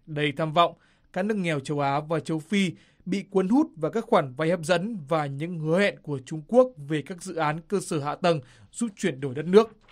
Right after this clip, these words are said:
Điều này đã cho phép các nước đó phát triển theo những cách mà có thể không thể thực hiện được nếu không tiếp cận được với khối dự trữ ngoại hối khổng lồ của Trung Quốc. Nhưng một số quốc gia như Sri Lanka, Djibouti và Mông Cổ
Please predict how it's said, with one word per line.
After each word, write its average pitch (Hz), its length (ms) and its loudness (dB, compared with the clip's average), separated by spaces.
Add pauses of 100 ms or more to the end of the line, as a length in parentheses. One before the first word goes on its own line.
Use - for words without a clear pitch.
(460)
Điều 156 160 -4
này 147 240 0
đã 147 140 0
cho 165 200 -2
phép 190 240 -2
các 214 140 -10
nước 247 200 0
đó 160 280 2
phát 262 160 0
triển 151 320 0
theo 156 140 -4
những 160 220 -8
cách 240 200 2 (100)
mà 160 340 -2
có 185 260 -6
thể 185 200 2
không 240 300 -6
thể 190 200 2
thực 156 180 -10
hiện 180 200 -6
được 202 220 6 (260)
nếu 165 200 -2
không 190 280 -2
tiếp 254 220 -2
cận 165 260 -2
được 160 240 0
với 147 320 -4
khối 160 300 -2
dự 165 180 -8
trữ 170 240 -6
ngoại 202 160 -2
hối 151 160 -2
khổng 160 240 -2
lồ 156 220 0
của 143 220 -10
Trung 127 220 -14
Quốc. 220 240 6 (720)
Nhưng 160 340 -2
một 151 100 -2
số 147 140 -10
quốc 196 160 -6
gia 180 280 4 (220)
như 175 140 -4
Sri 190 200 -4 (160)
Lanka, 170 480 2 (220)
Djibouti 180 600 -2 (240)
và 156 120 -2
Mông 170 220 -4
Cổ 165 340 2